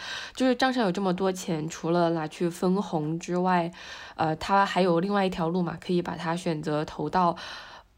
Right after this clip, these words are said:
研发上面去做一些新的产品出来。但是这么多钱好像也没能推出一个更能征服市场的东西，他现在已有的产品已经可以帮他赚很多钱了。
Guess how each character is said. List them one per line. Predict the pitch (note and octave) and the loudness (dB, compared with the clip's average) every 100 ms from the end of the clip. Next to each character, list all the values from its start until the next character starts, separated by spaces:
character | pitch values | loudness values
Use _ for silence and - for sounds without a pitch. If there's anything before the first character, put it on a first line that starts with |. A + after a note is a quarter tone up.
| _ - | _ 0
研 | E3+ F#3 | 2 4
发 | G#3 A3 | 2 2
上 | A#3 | 2
面 | F#3+ F3+ E3+ | 4 4 2
去 | G#3 F#3 | 0 -2
做 | G3 | 0
一 | F#3+ | 0
些 | F#3+ | -2
新 | G3 B3 | -2 -2
的 | |
产 | A#3 - F#3+ | 0 0 0
品 | C#4 E3+ | 0 -2
出 | F3+ | 0
来。 | D#3+ - - - - | -2 -2 -12 -16 -6
但 | C#4 C4+ | -4 -2
是 | C4 A#3+ G#3+ - - - | 2 2 0 -4 -12 -4
这 | |
么 | B3+ | -2
多 | A#3+ A#3 A3+ A#3 G#3+ - - | 2 4 4 4 -4 -8 -8
钱 | - - E3+ D#3+ G3 G#3 - - - | -6 2 2 4 2 0 -6 -14 -14
好 | - F#3 D#3+ | -10 -8 -6
像 | - A3+ G3+ | 0 0 2
也 | F3+ | 0
没 | D3+ D#3 D3 F#3 | 0 -4 -2 2
能 | A#3+ G3+ G#3 | 2 2 0
推 | - G#3+ | 0 0
出 | G#3+ - G3+ G3+ | -2 -4 0 0
一 | F3 D#3 F3+ | -2 -6 -6
个 | - F#3+ F3 F3+ - - - - - _ _ _ - | 2 4 6 4 -6 -14 -16 -20 -20 _ _ _ 2
更 | D#4 A3 F#3 | 4 6 6
能 | D#3+ E3+ | 4 4
征 | F3+ G#3+ | 2 0
服 | G#3+ E3+ | 0 -2
市 | F3+ G3+ | 0 -4
场 | F3+ - | -4 -6
的 | E3+ | 0
东 | E3+ F3 | 2 2
西， | F#3 F#3 D#3 | 0 -2 -4
他 | G#3 | -4
现 | G#3 C#4+ | -2 0
在 | C4 A3 | 2 2
已 | F3+ | 4
有 | G#3 | 2
的 | E3+ | 2
产 | F3 F#3+ F#3 | 0 -4 -4
品 | G3+ F3+ | 0 0
已 | |
经 | E3+ - | 0 0
可 | C#4+ | 2
以 | |
帮 | F#3 E3 | 2 0
他 | D#3 | 0
赚 | G3+ G3+ | 0 0
很 | F#3+ | 0
多 | - | -2
钱 | F3+ - - | -4 -6 -4
了。 | D#3+ | -4